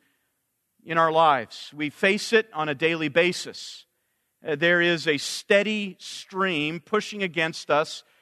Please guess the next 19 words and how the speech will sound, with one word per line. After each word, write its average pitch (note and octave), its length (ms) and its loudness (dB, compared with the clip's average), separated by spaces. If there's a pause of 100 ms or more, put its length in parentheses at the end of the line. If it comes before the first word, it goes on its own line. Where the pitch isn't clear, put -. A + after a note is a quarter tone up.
(180)
pushing A3 340 2
against F3 460 -2
forward G3 760 2
movement. E3 880 -2 (920)
And F3 540 0
we E3+ 160 -6
find G3 640 2
that E3 260 2
to A3 220 -2
mature, F3+ 720 2
to F#3 400 -12
grow G3 640 2
older G3+ 540 4
in G3+ 260 -2
the F#3 100 -2
faith, E3 480 -2 (300)
to F#3+ 160 -6
grow F#3+ 240 2
wiser, F3 880 2